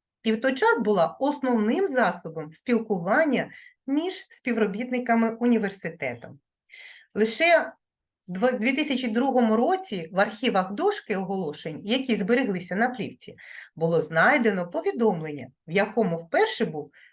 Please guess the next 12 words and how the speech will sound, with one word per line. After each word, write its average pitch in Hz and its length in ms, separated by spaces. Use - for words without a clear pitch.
використаний 240 1000
смайлик. 226 760
За 226 180
час - 380
свого 240 280
існування 226 720
смайлик 285 640
став 294 420
незмінним 254 720
атрибутом 220 560
електронного 214 560
спілкування. 220 840